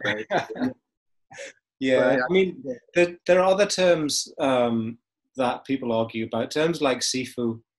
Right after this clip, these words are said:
Speaker 2: or shifu.
Speaker 1: Mm-hmm.
Speaker 2: Um, and in, it, there's some, like, Tai Chi ma-, institutions where, like, only the, the, <laughs> you know, like, Master Shifu Ugoi or something, he's the only person who can be sifu.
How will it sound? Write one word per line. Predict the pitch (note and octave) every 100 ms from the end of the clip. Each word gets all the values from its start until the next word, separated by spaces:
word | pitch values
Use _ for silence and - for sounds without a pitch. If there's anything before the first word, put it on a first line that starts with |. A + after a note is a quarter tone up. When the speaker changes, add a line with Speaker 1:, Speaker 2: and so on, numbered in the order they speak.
| _ _ _
Speaker 2:
or | A#2+
shifu. | G#2+ - A#2+ C#3 B2
Speaker 1:
Mm-hmm. | G#2+ G#2+ _ _ _ _ _ _ B2
Speaker 2:
Um, | A#2+ A#2 A#2 A#2
and | C3+
in, | D3 D3+ -
it, | D3+ -
there's | C#3+ -
some, | F3 E3+ C#3 - _
like, | B2 A#2
Tai | - B2+ A#2+
Chi | A#2 B2+ B2 A#2 A#2
ma-, | C3 A#2 A#2 - D#3+ D#3+
institutions | B2+ - A2+ B2+ B2 A#2+
where, | A#2 A#2 A2
like, | A2+ A2+
only | C#3 F3 D#3+ C#3
the, | B2 C#3 - - D#3+
the, | C3 B2+ A#2 - _ _
<laughs> | - - E3+ - - - - -
you | A3+
know, | G#3+
like, | F3+ D#3 - -
Master | C#3 D#3 D3 D3
Shifu | C3+ - D#3 - D3+ C#3
Ugoi | D#3+ D#3 C#3 C#3 B2+
or | A2+
something, | C3+ B2 B2 A2+ - -
he's | E3 E3+
the | D3+ D3
only | D#3+ E3 C#3+
person | C#3 D#3 D3+ C3+
who | C#3+
can | C#3+ A#2+
be | C3 C#3
sifu. | A#2 - E3 - A#2+ A#2+